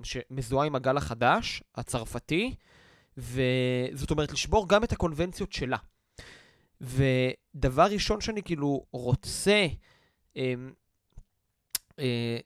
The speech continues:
שאנחנו נשים אליו לב, ואני חושב שזה מאוד מעניין בהקשר הזה, זה כמה הגל החדש הצרפתי, את יודעת, אם אנחנו, אה, אה, חושבים על במאים כמו הם, אה, גודר, אה, רומר,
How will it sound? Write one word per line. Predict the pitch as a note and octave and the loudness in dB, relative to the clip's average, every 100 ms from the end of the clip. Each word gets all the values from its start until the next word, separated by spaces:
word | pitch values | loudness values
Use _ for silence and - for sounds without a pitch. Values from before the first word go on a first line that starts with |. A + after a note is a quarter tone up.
| - | -6
שאנחנו | - A#2+ A#2+ B2 A#2+ C#3 | -4 -4 -4 -6 -4 -4
נשים | A#2+ - D3+ | -4 -4 -2
אליו | D3 B2 | -2 2
לב, | G#3 A#3 G3 | 4 2 0
ואני | C3+ C3 | -6 -6
חושב | - C3+ | -6 -8
שזה | F#3 C#3+ C3+ _ | -6 -8 -10 _
מאוד | C3+ B2 D3 G3 | -10 -6 -2 0
מעניין | A3 D#3+ B2+ B2 C3 - | 0 -2 -2 -8 -8 -12
בהקשר | C3 A#2 - - B2+ | -6 -4 -2 -4 -4
הזה, | A#2+ A#2 C3 E3+ - - _ _ - | -6 -6 -6 -6 -12 -20 _ _ -18
זה | A#2+ A2+ A#2+ - - | -14 -8 -6 -8 -2
כמה | F#3+ G3 A3+ | 2 4 4
הגל | F3+ D#3+ G3 | 4 6 6
החדש | F3 C#3+ D3 - | 4 4 4 2
הצרפתי, | - C3+ - B2+ E3+ D3 | 2 0 -2 -2 2 2
את | A2 - | 0 -2
יודעת, | C3 C#3+ | -2 -2
אם | C#3+ | -2
אנחנו, | D3+ C#3+ C#3+ B2 | -4 -4 -4 -2
אה, | A#2 A2+ A2+ A2 - - - _ - | 0 0 0 -2 -4 -16 -20 _ -6
אה, | B2+ | 2
חושבים | - - C#3+ D#3 | 4 4 4 2
על | F3+ | 2
במאים | D3+ C3 C#3+ D#3 D#3 | 2 0 0 -2 -4
כמו | - D#3 D3+ | -2 2 2
הם, | D#3 C#3+ | 2 0
אה, | C3 B2+ B2 A#2 A2+ A2 - _ - - | 0 0 0 0 0 -2 -6 _ -20 -14
גודר, | D3 D#3 C3 D#3+ E3 C3+ A2 - - - _ _ _ | 6 6 8 10 10 8 0 -10 -20 -20 _ _ _
אה, | A#2 A#2 A2+ A2 A2+ A2+ A2+ | -6 -2 0 0 0 -2 -2
רומר, | A#2 B2 D3+ F3 D3+ A#2+ | -2 2 6 6 4 0